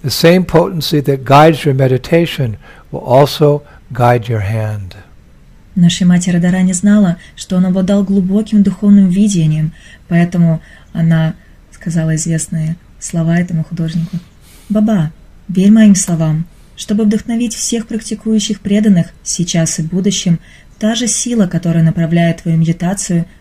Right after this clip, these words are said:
Speaker 2: также будет вести твою руку".
Speaker 1: And so by the mercy of Shri Radha, not only did that blind devotee paint a very beautiful painting of Radha and Krishna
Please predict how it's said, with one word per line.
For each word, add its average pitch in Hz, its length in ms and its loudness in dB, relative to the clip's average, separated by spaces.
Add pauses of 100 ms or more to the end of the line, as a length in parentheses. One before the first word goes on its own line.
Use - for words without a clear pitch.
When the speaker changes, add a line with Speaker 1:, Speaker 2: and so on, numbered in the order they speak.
(160)
Speaker 2:
также 180 320 0
будет 175 320 -2
вести 160 380 -6 (120)
твою 156 220 -4
руку". 160 320 -8 (1800)
Speaker 1:
And 139 60 -10
so 139 220 0
by 147 140 8
the 147 120 6
mercy 147 400 4
of 151 80 0
Shri 147 200 0
Radha, 151 400 4 (400)
not 147 180 -2
only 160 340 4
did 139 220 2
that 143 280 2
blind 139 300 4
devotee 139 400 2
paint 147 320 -2
a 139 60 0
very 170 520 6 (440)
beautiful 143 420 2
painting 170 480 0
of 117 120 -4
Radha 120 240 2
and 113 120 -4
Krishna 113 480 -6